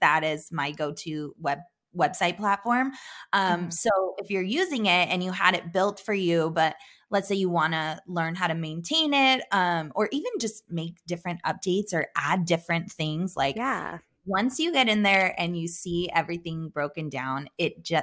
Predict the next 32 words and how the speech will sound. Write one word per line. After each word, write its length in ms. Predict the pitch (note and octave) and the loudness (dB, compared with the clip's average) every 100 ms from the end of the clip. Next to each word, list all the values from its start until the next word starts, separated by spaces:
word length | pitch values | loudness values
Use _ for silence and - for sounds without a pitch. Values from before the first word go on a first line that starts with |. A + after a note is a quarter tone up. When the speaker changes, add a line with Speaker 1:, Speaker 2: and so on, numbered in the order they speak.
| - | 0
Speaker 1:
like 200 | D#3+ E3 | 0 0
I 40 | |
said, 300 | E3+ D3 A#2+ - | 0 0 0 -4
it 160 | D#3 | -8
clicks 480 | - - E3+ D#3 - - | -8 -2 0 0 -4 -2
and 400 | D3+ C#3+ C#3+ - - - | 0 0 -2 -6 -12 -16
you 500 | - D#3 D#3 D3+ D3+ - - | -8 0 0 0 -4 -6 0
will 260 | C#3+ - | 2 0
just 260 | D3+ D3+ - | -6 -6 -6
feel 420 | - D#3+ D3 C#3 | -6 0 2 2
so 260 | B2+ - E3 | 2 2 2
much 280 | D#3+ D3 - | 2 -2 -4
more 180 | D3+ D3+ | -6 -8
confident 720 | - C#3+ D3 F3 F#3 G3 G#3 | -6 -6 -4 -2 0 0 -2
in 320 | D3+ D3 D3 - E3 | -4 -4 -6 -10 -4
being 220 | E3+ E3 | 0 2
able 240 | D3 D3 D3 | 2 -2 -2
to 140 | - | -2
manage 640 | D3+ D3 C3+ C#3 C#3+ D3 | 0 2 2 0 -2 -4
that 260 | - A2 - | 0 0 0
for 220 | - C#3+ | -2 -2
your 140 | B2 C3+ | -2 -2
business. 640 | B2+ - - - - - - _ - - - _ | -4 -4 -8 -8 -10 -16 -20 _ -20 -16 -16 _
Speaker 2:
And 120 | C4+ D4+ | 4 4
I 60 | |
feel 200 | D#4+ D#4 | 2 4
like, 640 | F4 C#5 B3+ - - - C4 | 4 4 -2 -12 -6 2 4
I 100 | B3+ | 4
feel 180 | B3+ C4+ | 2 2
like 220 | D4+ G#4+ F#4 | 2 2 2
your 220 | G#4 D4+ | 2 2
brand 840 | - G3+ F3 E3+ E3 E3 G#3+ A3+ | -4 0 0 0 -2 -2 -4 -6